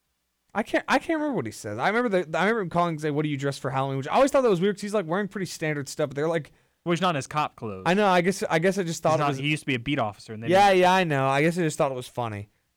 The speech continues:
Speaker 1: It was like, like, they, they, they, like, would treat the clothes like it was, like, you know, some superhero uniform. Like, it's just not dressed like a cop. I don't know. I thought it was a little odd.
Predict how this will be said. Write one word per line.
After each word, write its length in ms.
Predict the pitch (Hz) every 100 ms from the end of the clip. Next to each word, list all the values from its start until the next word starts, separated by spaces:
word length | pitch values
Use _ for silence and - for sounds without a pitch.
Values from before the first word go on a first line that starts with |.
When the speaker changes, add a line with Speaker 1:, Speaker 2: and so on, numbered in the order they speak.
| _ 151
Speaker 1:
It 60 |
was 200 | 165 160
like, 280 | 175 165 - - -
like, 180 | 175
they, 140 | 175 190
they, 280 | 185 190 185 170 -
they, 160 | 180
like, 200 | 180 180 175
would 100 | -
treat 320 | - 190 -
the 60 |
clothes 500 | 180 - 151 160 175 147
like 220 | 143 143
it 40 |
was, 180 | 147 135
like, 160 | 139 143
you 40 |
know, 120 | 135
some 240 | 123 156 135
superhero 500 | - 147 147 160 160
uniform. 240 | 170 160
Like, 160 | 147 139
it's 240 | 143 -
just 380 | 180 180 - - _ _ _ -
not 300 | 135 131 85
dressed 240 | 147 131
like 160 | 139 113
a 40 |
cop. 400 | 107 131 120 101 120
I 40 |
don't 140 | 127 107
know. 180 | 101 95 _ _
I 80 | -
thought 180 | 143 165
it 40 |
was 100 | 147
a 40 | 139
little 120 | 127
odd. 440 | 107 113 107 101